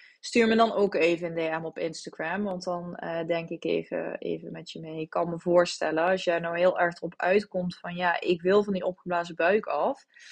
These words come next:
en je weet niet precies wat je zou kunnen doen om, eh, dat aan te pakken,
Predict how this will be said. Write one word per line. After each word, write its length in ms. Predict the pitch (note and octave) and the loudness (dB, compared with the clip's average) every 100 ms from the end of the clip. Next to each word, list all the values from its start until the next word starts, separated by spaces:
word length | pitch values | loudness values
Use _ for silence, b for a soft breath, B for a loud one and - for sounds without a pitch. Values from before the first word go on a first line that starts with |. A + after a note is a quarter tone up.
| B - | B -2
en 140 | F3+ | 4
je 60 | F#3+ | 6
weet 180 | G3 F#3+ | 6 4
niet 240 | G3+ G#3 | -2 -4
precies 560 | - F#3 - G#3 F#3 F3+ _ | -8 -8 -4 -4 -6 -10 _
wat 340 | E3 F3 G#3 | -6 -4 -4
je 80 | A#3 | -6
zou 240 | G3+ F3+ F3+ | -4 -4 -2
kunnen 340 | G#3 A3+ A#3 | 0 0 0
doen 360 | F#3+ F#3+ F#3+ F#3 | -4 -4 -4 -8
om, 540 | - F3+ F3 F3 F3 - | -6 -6 -4 -6 -10 -14
eh, 340 | - E3+ E3+ E3+ | -12 -8 -8 -6
dat 240 | E3 - | -8 2
aan 260 | F#3 G3+ G#3+ | 4 4 0
te 140 | F#3+ | -4
pakken, 540 | D3+ D3+ - D#3 C4+ | -6 -6 -4 -4 -4